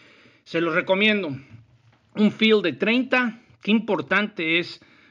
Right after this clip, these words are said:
meterte al Tour Championship, sobre todo que te pone directamente en todos los majors el año que entra. Es decir,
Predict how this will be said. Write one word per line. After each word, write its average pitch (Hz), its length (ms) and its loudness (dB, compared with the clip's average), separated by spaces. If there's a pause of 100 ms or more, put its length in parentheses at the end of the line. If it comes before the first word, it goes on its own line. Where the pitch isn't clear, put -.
meterte 156 560 -2
al 143 100 -6
Tour 139 220 -8
Championship, 190 760 -4 (300)
sobre 151 300 -4
todo 175 280 -4
que 151 100 -6
te 135 160 -10
pone 165 840 -6
directamente 160 720 -6
en 135 100 -8
todos 156 220 -2
los 127 180 -6
majors 135 400 -6
el 127 140 -10
año 123 180 -14
que 117 80 -14
entra. 143 160 -12
Es 143 60 -10
decir, 147 260 -6